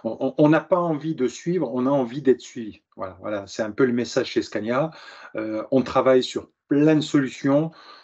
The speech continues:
Euh, l'hydrogène, c'est exactement la même chose. On est le premier constructeur à avoir mis des véhicules d'hydrogène sur la route, hein, euh, en, en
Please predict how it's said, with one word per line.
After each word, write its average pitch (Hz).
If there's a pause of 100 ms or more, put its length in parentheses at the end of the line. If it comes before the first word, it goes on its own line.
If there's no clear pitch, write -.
(160)
Euh, 110
l'hydrogène, 135
c'est -
exactement -
la 131
même 135
chose. 147
On 117
est 117
le 101
premier 160
constructeur 139
à -
avoir 113
mis 127
des 117
véhicules 113
d'hydrogène 107
sur -
la 104
route, 113
hein, 120 (420)
euh, 101
en, 113
en 104